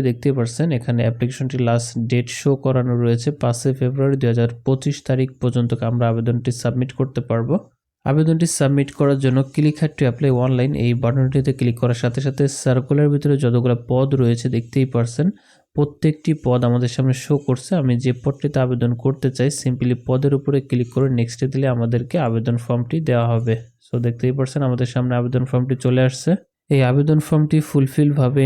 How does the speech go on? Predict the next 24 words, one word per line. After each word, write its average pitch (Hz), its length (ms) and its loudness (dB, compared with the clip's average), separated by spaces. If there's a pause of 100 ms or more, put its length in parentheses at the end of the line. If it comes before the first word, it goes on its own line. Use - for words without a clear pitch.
(120)
নির্ভুলভাবে 127 600 4 (160)
সার্টিফিকেটের 135 480 0
সাথে 143 180 0
মিল 127 260 2
রেখে 123 220 0 (120)
পূরণ 143 280 4
করে 131 260 2
তারপরে 120 380 0
আমাদেরকে 120 380 -2 (100)
সাবমিট 120 400 0
করতে 113 240 -2
হবে 117 200 2
এবং 120 160 0 (120)
আবেদনটি 127 340 0 (140)
সাবমিট 135 380 0
করার 139 220 0
পরে 139 200 2
অবশ্যই 131 300 -2
আমাদেরকে 123 340 0
অ্যাপ্লিকেশন 127 480 -2
ফি 131 180 -6
হিসাবে 131 340 0
কিছু 131 200 -2 (100)
টাকা 120 160 0